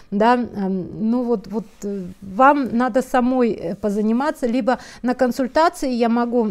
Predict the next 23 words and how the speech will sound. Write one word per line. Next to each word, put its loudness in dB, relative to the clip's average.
ну -4
вот -4
на -4
консультации, -4
если -2
у -2
меня -2
такие -4
вопросы -2
возникают, -2
я, -2
а, -2
спрашиваю 0
там -2
вариантов 4
пять, 2
предположим, 0
да, 0
или 0
может -2
бо-, -4
больше, 2
но -2